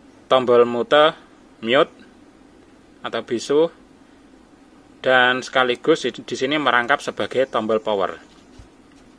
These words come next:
Bila ditekan sekali berfungsi sebagai tombol mute, mute atau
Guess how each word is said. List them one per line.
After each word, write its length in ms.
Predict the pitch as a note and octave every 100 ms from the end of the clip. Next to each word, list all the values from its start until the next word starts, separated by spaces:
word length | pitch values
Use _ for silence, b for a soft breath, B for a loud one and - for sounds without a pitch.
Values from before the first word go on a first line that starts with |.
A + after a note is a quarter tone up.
| _ - B B B -
Bila 240 | B2+ D3
ditekan 400 | D3+ C3 C3+ C3+
sekali 480 | B2+ C#3+ B2 C#3 D#3
berfungsi 480 | - A#2+ A#2 A2+ C3+
sebagai 480 | B2 A2 A2 A2+ A2
tombol 640 | A#2 G#2+ G#2+ G#2 G2+ G2
mute, 480 | G2 A2 C3+ - -
mute 640 | G#2 F#2+ A2 A#2+ - -
atau 480 | - F#2 G#2+ G#2 G#2